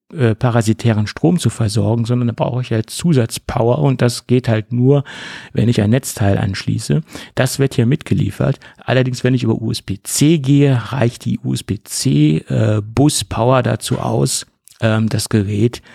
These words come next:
äh, oder beide Platten mit genügend Strom zu versorgen.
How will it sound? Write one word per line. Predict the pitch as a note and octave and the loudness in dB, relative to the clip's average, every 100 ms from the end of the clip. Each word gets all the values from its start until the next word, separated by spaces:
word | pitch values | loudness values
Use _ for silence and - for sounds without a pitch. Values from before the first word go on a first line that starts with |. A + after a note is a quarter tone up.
| - - - _ _ | -20 -20 -20 _ _
äh, | - G#2 G#2 A2 - - - - | 0 2 2 0 -4 -16 -14 0
oder | A2+ | 0
beide | G#2 - B2 C3+ | 2 0 0 0
Platten | - A2+ B2+ | 0 0 2
mit | A2 - | 0 0
genügend | A2+ G#2+ A2+ A#2+ - | -2 -2 -2 -6 -10
Strom | - - - A2 A2 | -16 -4 0 2 0
zu | G#2 | -6
versorgen. | - G2+ G2+ G#2+ G2+ - G#2+ | -6 -8 -6 -6 -6 -12 -14